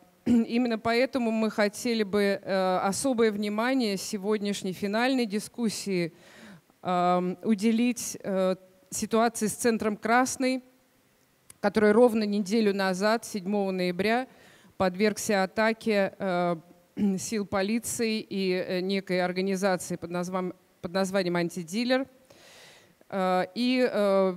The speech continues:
некоторое время находился на грани закрытия. Ан-, очень рада, э, сообщить, что по последним данным Центр Красный продолжает свою работу. И, э, надеюсь, что, э, представители Центра присоединятся к нашему сегодняшнему обсуждению.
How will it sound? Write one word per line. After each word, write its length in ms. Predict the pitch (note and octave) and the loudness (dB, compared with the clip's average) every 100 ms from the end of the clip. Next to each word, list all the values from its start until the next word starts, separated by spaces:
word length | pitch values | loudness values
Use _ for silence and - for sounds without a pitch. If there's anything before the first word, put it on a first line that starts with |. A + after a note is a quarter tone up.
| F3+ | -2
некоторое 440 | G#3+ G#3 G#3 G#3 | 0 0 0 0
время 540 | G3 C4 C#4 B3 A#3 - | 2 4 4 4 2 0
находился 840 | G#3+ G#3 G3 F#3+ A3 G#3 - G#3 | -2 0 -2 0 -2 -2 -2 -2
на 200 | G3 F#3+ | 0 0
грани 380 | F#3 G#3 G#3+ G3 | 0 2 2 2
закрытия. 800 | F3+ G3 - G#3+ B3+ - B3+ G#3+ | 2 0 0 -2 -2 0 2 2
Ан-, 220 | G3+ F#2 | 0 -4
очень 300 | F#3+ - G#3 | -4 -2 0
рада, 480 | G#3 G3+ F#3 F3+ - | 0 0 0 0 -2
э, 380 | F3 F3 E3+ E3 | -4 0 0 0
сообщить, 480 | E3 F#3+ F3+ - B3 | 0 -2 -2 -6 -6
что 140 | - | -8
по 160 | G3+ - | -12 -6
последним 580 | F#3+ F3+ G#3+ F#3 F#3 F3+ | -4 -2 -4 -4 -4 -2
данным 400 | F#3+ E3+ E3 D#3+ | 0 0 -2 -4
Центр 320 | F#3+ F3+ E3+ | -4 -6 -6
Красный 460 | - F#3 E3 E3+ | -2 0 0 -4
продолжает 680 | D3+ E3+ F3 F3 F#3+ F3+ E3 | -8 -4 -2 0 0 0 -2
свою 280 | - F3 E3+ | -6 -2 0
работу. 580 | E3+ F3 A#3 A#3+ C4+ C4 - - - - - _ _ _ _ _ _ _ _ _ A#3 | 0 0 0 2 -2 -4 -10 -20 -20 -20 -20 _ _ _ _ _ _ _ _ _ -2
И, 500 | A3+ A3 A3 G#3+ G#3 | 2 2 4 4 4
э, 680 | G#3 - G3+ G3+ G3 G3 - | 4 2 2 4 2 0 -2
надеюсь, 520 | G#3+ G#3 A3 C4+ B3+ | 0 2 4 4 2
что, 640 | - - A3 G#3 G3+ G3+ | -2 -2 2 4 4 2
э, 200 | - F#3 F3 | 0 -4 -4
представители 680 | G3 - G3+ G3 A#3 B3 A3 | -6 -2 0 0 0 -2 -4
Центра 480 | - A#3+ A#3 A3+ | -2 0 0 -2
присоединятся 800 | F#3 G3 F3+ G3+ F3+ G3 A3 - | -4 -4 -4 -6 -4 -2 -2 -4
к 80 | G#3 | -6
нашему 540 | G3 G3+ - G3+ F#3+ F3 | 0 0 0 -2 -2 -2
сегодняшнему 720 | G3 F3 G3+ G#3 - G3+ F#3+ | -6 -4 -2 -4 -4 -2 -2
обсуждению. 920 | F3+ G#3+ F#3+ G3 A#3 F#3+ D3 E2+ | -2 -2 -2 -2 0 0 -2 -6